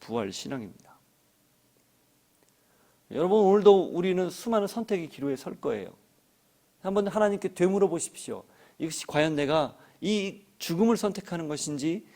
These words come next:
아니면 생명을 선택하는 것인지, 나를 위한 것인지 하나님을 위한 것인지.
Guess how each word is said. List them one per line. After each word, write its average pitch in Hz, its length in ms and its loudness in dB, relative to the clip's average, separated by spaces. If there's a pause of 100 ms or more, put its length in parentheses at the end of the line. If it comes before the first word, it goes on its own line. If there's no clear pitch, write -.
(140)
아니면 120 260 -6
생명을 190 460 -4
선택하는 127 500 -14
것인지, - 380 -20 (1700)
나를 185 400 6
위한 214 220 8
것인지 190 600 0 (240)
하나님을 170 520 -6
위한 101 220 -12
것인지. - 440 -20